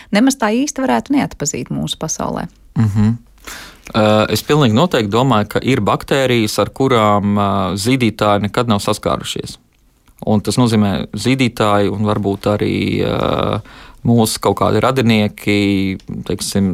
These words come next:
Speaker 2: miljonus gadus atpakaļ, tāpēc mēs neesam iemāc-, vai mūsu imūnsistēma varētu arī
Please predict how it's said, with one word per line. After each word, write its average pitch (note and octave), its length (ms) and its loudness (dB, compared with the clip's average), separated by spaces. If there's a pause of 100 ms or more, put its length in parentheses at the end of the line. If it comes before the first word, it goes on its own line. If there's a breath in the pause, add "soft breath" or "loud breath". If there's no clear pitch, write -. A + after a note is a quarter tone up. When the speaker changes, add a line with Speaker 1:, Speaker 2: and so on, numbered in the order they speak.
(160)
Speaker 2:
miljonus G#2 520 2
gadus A2 240 0
atpakaļ, A2 320 -2
tāpēc - 260 -2
mēs G#2+ 160 2
neesam A2+ 400 0
iemāc-, A2 380 2
vai A2 100 2
mūsu A2+ 300 2
imūnsistēma G2+ 640 0
varētu A2 320 0
arī A2 80 2